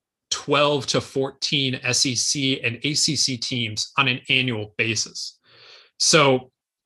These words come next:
you know, it, it's a, it's a really difficult needle to thread here. There is no good solution for the committee short of Fairfield winning the tournament, uh, because otherwise you're, if you, if you group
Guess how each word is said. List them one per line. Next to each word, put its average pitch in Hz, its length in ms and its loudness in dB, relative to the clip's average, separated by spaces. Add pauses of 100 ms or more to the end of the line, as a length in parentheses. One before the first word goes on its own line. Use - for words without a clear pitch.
(480)
you 151 100 0
know, 139 100 2
it, 151 220 0
it's 151 220 2
a, 147 220 4
it's 147 120 -2
a 151 80 0
really 220 240 -2
difficult 156 560 0
needle 139 300 -2
to 127 80 -8
thread 117 260 -2
here. 110 260 -6
There 147 160 2
is 131 180 0
no 156 360 0
good 139 520 0
solution 113 880 -4 (140)
for 135 360 0
the 135 100 0
committee 113 500 -2
short 139 500 0
of 127 120 -4
Fairfield 120 640 -2
winning 117 600 -2 (200)
the 117 240 -4
tournament, 107 580 -6 (500)
uh, 117 220 4
because 131 380 0
otherwise 160 720 2 (260)
you're, 123 720 0 (760)
if 139 200 2
you, 139 360 0
if 135 160 -4
you 123 140 -6
group 151 540 -2